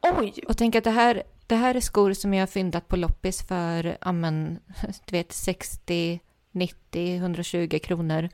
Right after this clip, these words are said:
Speaker 1: Ah, ja, skor brukar vara jättebillig.
Speaker 2: Ja. Så att, eh, nej men det är ett väldigt, väldigt hett tips. Och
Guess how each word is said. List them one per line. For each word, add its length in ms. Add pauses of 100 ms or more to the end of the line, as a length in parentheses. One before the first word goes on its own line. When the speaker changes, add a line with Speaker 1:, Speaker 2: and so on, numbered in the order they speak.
Speaker 1:
Ah, 160
ja, 140
skor 260
brukar 240
vara 100
jättebillig. 640 (600)
Speaker 2:
Ja. 300 (480)
Så 180
att, 320
eh, 60 (280)
nej 160
men 160
det 80
är 100
ett 100
väldigt, 380
väldigt 200
hett 300
tips. 240
Och 180